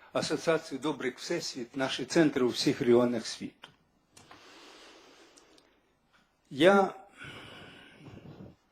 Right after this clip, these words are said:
е, очолюю більше двохсот благодійних фондів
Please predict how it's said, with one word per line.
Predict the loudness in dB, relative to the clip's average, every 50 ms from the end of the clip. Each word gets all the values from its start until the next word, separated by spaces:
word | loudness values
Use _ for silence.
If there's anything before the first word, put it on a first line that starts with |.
| _ _ _ _ _ _ _ _ _ _ _ _ _ _ _ _ _ _ -14 -14 -14 -16 _ _ _ _ _ _ _ _ _ _ _ _ _ _ _ -16
е, | -14 -10 -8 -6 -4 -4 -6 -6 -8 -10 -12 -10 -10 -12 -12 -12 -14 -16 -16 -16 -18 -18 -4 -2
очолюю | 0 2 4 6 8 8 10 8 8 6 6
більше | 4 4 4 4 4 2 0
двохсот | 0 0 0 0 2 4 2 2 4
благодійних | 6 6 6 6 6 6 4 4 2 2 2 2
фондів | 6 8 8 8 8 4 0 -4 -10 -14 -16 -20